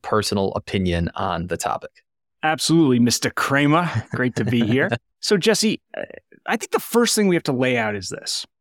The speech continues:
Speaker 2: Having retirement savings, particularly tax-advantaged retirement savings, is a very good thing for one's financial future, regardless of their future goals, their future objectives, right?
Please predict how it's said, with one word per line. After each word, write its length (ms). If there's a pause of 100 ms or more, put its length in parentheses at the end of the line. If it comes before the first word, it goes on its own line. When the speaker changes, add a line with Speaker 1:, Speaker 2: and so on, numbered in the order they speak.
(240)
Speaker 2:
Having 540
retirement 600
savings, 600
particularly 580
tax-advantaged 1000
retirement 520
savings, 540
is 160
a 140
very 340
good 300
thing 180
for 160
one's 260
financial 440
future, 500 (300)
regardless 640
of 100
their 140
future 340
goals, 560
their 120
future 380
objectives, 720
right? 260